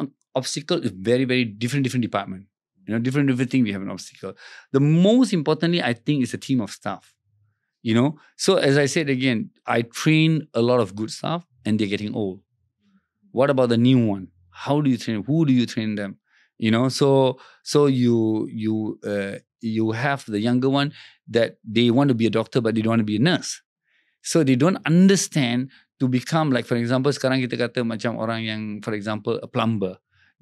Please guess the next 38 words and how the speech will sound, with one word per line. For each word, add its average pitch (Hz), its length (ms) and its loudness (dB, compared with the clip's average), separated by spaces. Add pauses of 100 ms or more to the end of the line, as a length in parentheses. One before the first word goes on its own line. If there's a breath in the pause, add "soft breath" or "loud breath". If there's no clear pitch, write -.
(140)
or 117 160 4
a 113 40 2
driver. 113 540 0
They 131 220 -2 (160)
think 214 340 8
they 135 120 4
are, 110 280 0
actually, 139 380 -2
is 113 140 -2
a 101 160 0
very 113 260 0
low 120 260 4
job. 98 280 -2 (460 soft breath)
Do 117 100 0
you 190 120 4
know 208 180 0
that 139 220 0
I 135 180 0
have 165 140 2
a 107 60 -2
friend, 113 340 -4
a 98 60 -8
driver, 110 380 -2
very 127 260 2
dignified 135 800 -4
in 127 100 0
London, 156 320 -2 (680)
that 123 120 0
he 113 160 -2
wear 139 240 2
beautiful 151 680 -2
tailoring 139 520 0
and 110 80 -4
he's 113 320 -4
so 151 520 0
smart 143 600 -2
and 107 220 -4
fit. 151 340 -2